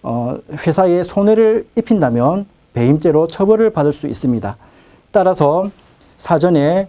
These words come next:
법률 전문가의 도움을 얻으셔서 대표이사의 행위가 임무위배 행위에 해당하는지 아니면 해당하지 않는지에 대해서 꼼꼼하게 확인하시고 의사결정을 하실 것을, 어, 권유드립니다.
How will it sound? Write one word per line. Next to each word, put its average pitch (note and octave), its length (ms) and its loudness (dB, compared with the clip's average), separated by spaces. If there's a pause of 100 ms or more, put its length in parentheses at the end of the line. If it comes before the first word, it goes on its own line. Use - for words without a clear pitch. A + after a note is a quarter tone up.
(100)
법률 C#3+ 320 2
전문가의 C#3+ 440 2
도움을 E3+ 360 2
얻으셔서 C3 760 0 (600)
대표이사의 G3 600 2
행위가 F3+ 560 2 (300)
임무위배 F3+ 600 2
행위에 D3+ 680 2 (240)
해당하는지 G#3 840 0 (200)
아니면 C3+ 480 0
해당하지 D#3 540 0
않는지에 D#3 500 0
대해서 B2+ 520 -2 (280)
꼼꼼하게 C#3+ 840 0 (180)
확인하시고 F#3+ 880 0 (200)
의사결정을 B2+ 800 -2
하실 A3 300 -2
것을, G3 440 0 (420)
어, - 120 -10
권유드립니다. A#2+ 1000 0